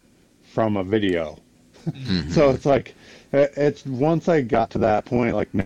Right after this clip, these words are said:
Speaker 1: now I only, like, I take videos in four K, typically thirty frames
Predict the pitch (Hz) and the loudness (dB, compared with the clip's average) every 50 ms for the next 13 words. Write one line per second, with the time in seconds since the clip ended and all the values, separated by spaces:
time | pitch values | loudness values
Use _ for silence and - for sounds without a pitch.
0 | - _ _ - 98 113 117 113 113 104 101 101 98 - 104 113 117 110 110 110 | -6 _ _ -4 -2 0 2 2 2 2 2 0 -2 -2 -2 0 0 0 2 2
1 | 113 107 104 104 95 - _ - 123 107 98 107 104 101 - 117 104 - 107 110 | 2 0 0 -2 -4 -8 _ -2 -2 0 0 0 -2 -2 -2 -4 -2 0 0 2
2 | 104 101 101 101 98 87 101 95 92 87 - - 120 113 107 107 - 107 104 101 | 2 2 0 0 -2 -2 -4 -6 -6 -4 -2 -2 0 0 0 0 -2 -2 0 0
3 | 98 98 95 95 95 92 92 - _ - 117 107 95 - - 127 113 - 117 101 | 0 0 0 -2 -2 -4 -6 -10 _ -14 -12 -12 -12 -6 -4 -4 -2 -2 -2 -2
4 | - 107 101 98 95 - - 117 110 107 101 101 95 - - 110 101 92 90 - | 0 2 2 2 0 0 0 0 0 2 0 0 -2 -2 -2 -2 -2 -2 -2 -4
5 | 87 87 85 - - | -4 -6 -8 -12 -18